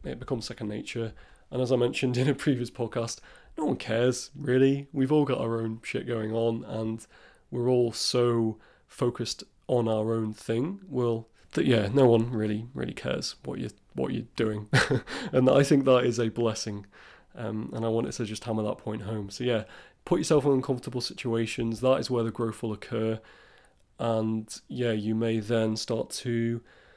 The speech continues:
uh, see the benefits of this, as I have done. The fourth lesson,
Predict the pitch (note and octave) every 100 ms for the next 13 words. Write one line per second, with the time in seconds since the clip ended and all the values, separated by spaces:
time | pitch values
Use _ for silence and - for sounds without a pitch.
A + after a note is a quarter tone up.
0 | _ _ _ _ D3 B2+ - D3+ C#3 F3+
1 | F3 - - G#3+ D#3 - - - - C3+
2 | B2 B2+ B2 B2 - C#4+ A2 - - _
3 | _ _ _ _ - _ - - C#3+ F#3
4 | F#3 A3 G3+ C4 C4+